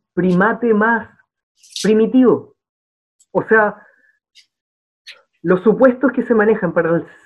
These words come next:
para los seres humanos, para modelarlos,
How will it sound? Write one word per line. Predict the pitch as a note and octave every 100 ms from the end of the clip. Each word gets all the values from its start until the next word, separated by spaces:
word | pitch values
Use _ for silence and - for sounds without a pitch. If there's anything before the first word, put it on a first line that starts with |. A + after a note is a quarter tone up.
| _ _ _
para | - D#3+ D#3+
los | D#3+ -
seres | G#3 G#3+ G3
humanos, | F3+ G#3 F3+ -
para | D#3+ D#3+ E3
modelarlos, | E3 E3+ E3 E3 A3 D#4 G#3 D#3 D4